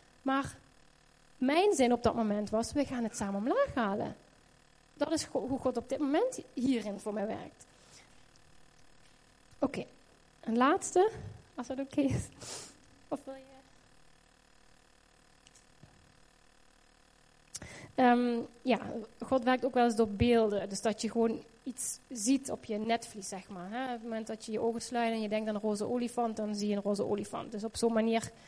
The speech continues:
hè, dat, zo kan God ook iets in jou laten zien.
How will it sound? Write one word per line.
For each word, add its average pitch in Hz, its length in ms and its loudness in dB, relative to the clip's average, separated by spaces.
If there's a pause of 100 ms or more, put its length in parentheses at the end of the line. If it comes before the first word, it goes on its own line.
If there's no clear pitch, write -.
(200)
hè, 254 100 2
dat, 233 280 4
zo 240 100 -2
kan 240 240 0
God 233 220 -6
ook 226 80 -6
iets 214 160 -4
in 214 120 0
jou 202 280 0 (840)
laten 214 240 0
zien. 208 280 0